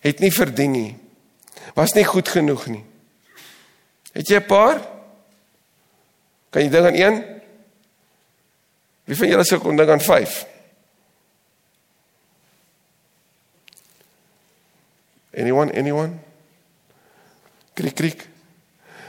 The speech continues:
Hier is jou 'n paar. Hoe klink Jakob vir jou?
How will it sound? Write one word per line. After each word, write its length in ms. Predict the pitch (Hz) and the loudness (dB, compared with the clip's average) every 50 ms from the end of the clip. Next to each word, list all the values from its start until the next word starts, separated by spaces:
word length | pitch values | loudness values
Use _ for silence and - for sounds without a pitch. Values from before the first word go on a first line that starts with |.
| - - _ _ _ _ _ _ - _ _ _ _ _ _ _ _ _ _ _ _ _ _ _ _ | -20 -20 _ _ _ _ _ _ -20 _ _ _ _ _ _ _ _ _ _ _ _ _ _ _ _
Hier 140 | - 170 | -6 -4
is 80 | - - | 0 2
jou 80 | 208 175 | 2 2
'n 80 | - - | 2 2
paar. 360 | - 107 110 127 156 190 254 - - - - - - - - _ _ _ _ _ _ _ _ _ _ _ _ _ - - | 2 2 4 4 4 2 0 -4 -10 -14 -20 -20 -20 -20 -20 _ _ _ _ _ _ _ _ _ _ _ _ _ -6 -6
Hoe 100 | - 226 | -4 0
klink 240 | 160 175 175 165 135 | 2 2 2 4 4
Jakob 460 | 139 139 139 147 143 - 147 113 - | 2 4 4 2 2 0 -4 -6 -4
vir 140 | - 131 107 | -4 -2 -2
jou? 120 | 92 95 | -2 -4